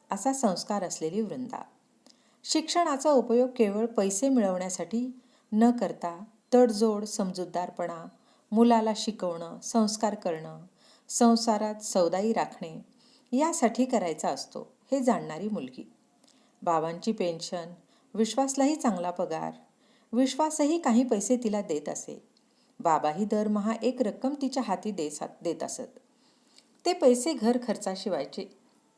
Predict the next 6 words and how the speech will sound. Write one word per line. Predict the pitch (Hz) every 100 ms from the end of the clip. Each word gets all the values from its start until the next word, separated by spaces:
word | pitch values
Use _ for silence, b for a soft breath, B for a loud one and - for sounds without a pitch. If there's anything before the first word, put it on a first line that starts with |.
| _ _ _ _ _ _ _ _ b b b b
त्याचा | 185 160 202
हिशोब | 220 214 254 247
तिनं | 247 262
कोणालाच | 262 208 185 208 277
द्यायचा | 233 156 180
नाही. | 165 151 131